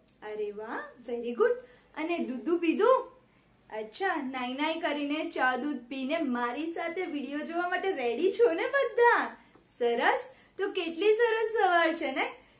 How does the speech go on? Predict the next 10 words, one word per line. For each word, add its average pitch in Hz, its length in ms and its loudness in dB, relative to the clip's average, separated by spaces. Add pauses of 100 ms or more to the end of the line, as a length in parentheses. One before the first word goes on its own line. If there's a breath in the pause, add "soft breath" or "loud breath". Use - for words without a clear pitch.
(120 soft breath)
કેટલું 285 300 -4
જલ્દી 247 260 -2
જલ્દી 240 200 0
તમે 233 220 -2
સરસ 240 320 2
ઉઠી 277 280 -6
ગયા, 247 460 -2
ફટાફટ 359 380 -2
બ્રશ 262 440 -4
કર્યો, 240 480 4